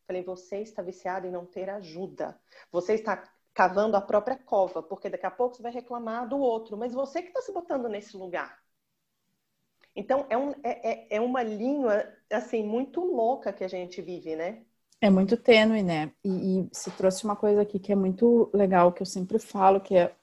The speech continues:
Speaker 2: o certo e errado. Quando a gente vai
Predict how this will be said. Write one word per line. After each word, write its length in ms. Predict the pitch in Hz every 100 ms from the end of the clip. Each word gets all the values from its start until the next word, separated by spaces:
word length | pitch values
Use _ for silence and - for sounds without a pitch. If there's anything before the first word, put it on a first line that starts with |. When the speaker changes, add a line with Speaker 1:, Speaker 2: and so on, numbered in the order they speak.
| -
Speaker 2:
o 60 |
certo 480 | - - 196 185 -
e 20 |
errado. 380 | 208 190 156 160
Quando 220 | - 202
a 80 | 202
gente 340 | 196 202 - 262
vai 460 | 240 202 170 160